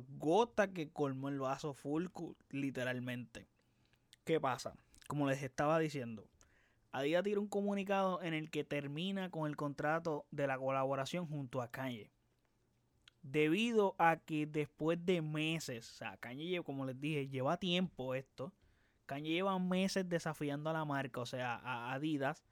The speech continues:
y colmando la copa que llenó este vaso, como les dije, dando opiniones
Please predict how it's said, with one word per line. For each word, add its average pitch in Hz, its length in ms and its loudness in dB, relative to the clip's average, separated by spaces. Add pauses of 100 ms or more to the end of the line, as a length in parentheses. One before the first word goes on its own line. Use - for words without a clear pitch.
(520)
y 185 380 0
colmando 165 800 2
la 180 220 4
copa 185 560 4 (160)
que 151 140 0
llenó 147 200 2
este 175 300 -2
vaso, 147 420 2
como 131 240 -4
les 139 260 -4
dije, 170 460 0 (1040)
dando 175 500 0
opiniones 180 720 0